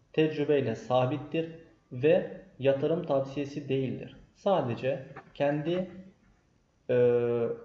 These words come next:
dört senelik tecrübe ve donanımla size paylaştığım bilgilerdir.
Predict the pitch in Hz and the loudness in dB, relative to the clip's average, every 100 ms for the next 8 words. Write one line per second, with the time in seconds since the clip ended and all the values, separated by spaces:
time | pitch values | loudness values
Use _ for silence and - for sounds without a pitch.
0 | - 143 180 - 147 127 120 127 131 _ | 0 4 4 2 0 0 -2 -6 -14 _
1 | _ _ _ _ _ _ _ _ _ _ | _ _ _ _ _ _ _ _ _ _
2 | _ _ - 143 - 139 143 170 151 156 | _ _ 0 0 0 -2 2 2 2 0
3 | 180 - - _ _ _ 127 143 156 156 | -4 -12 -20 _ _ _ 0 2 4 2
4 | 170 156 143 165 - - _ - 202 202 | 0 0 0 -2 -8 -16 _ -10 2 2
5 | 190 170 135 131 - 147 170 165 - - | 6 4 4 0 -2 -4 -4 -6 -14 -6
6 | 135 147 147 139 127 - - - | -2 -2 0 2 2 0 -8 -12